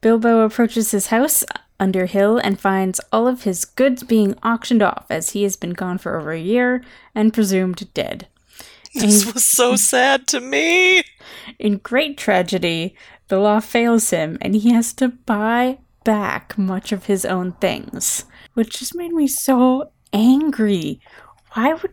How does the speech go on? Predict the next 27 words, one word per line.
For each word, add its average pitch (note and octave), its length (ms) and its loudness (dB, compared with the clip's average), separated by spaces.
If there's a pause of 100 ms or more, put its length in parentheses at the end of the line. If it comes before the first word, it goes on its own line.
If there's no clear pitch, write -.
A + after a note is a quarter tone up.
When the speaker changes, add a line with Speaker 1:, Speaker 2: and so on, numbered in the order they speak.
(160)
Speaker 1:
people - 380 -4
not G#4+ 260 -6
give G#4+ 220 -2
them A4+ 140 -6 (120)
back? G4+ 560 -4 (320)
He - 160 -6
just, F#4+ 320 -4 (240)
we D4+ 80 -4
just - 380 -2
spent D4+ 300 0 (120)
all D4 200 -4
this E4 280 -8
time F#3+ 600 0 (320)
on A#3 120 4
a B3+ 60 4
book C4+ 300 -2
about A#3+ 440 0
greed A3+ 500 2 (240)
and A3 200 2
how A3 240 2
being A#3+ 500 2 (220)
kind B3+ 560 4 (100)
and A3+ 320 2 (140)
welcoming A3+ 560 4
and G#3 300 -2 (420)
valuing A#3 760 4
food A3+ 640 0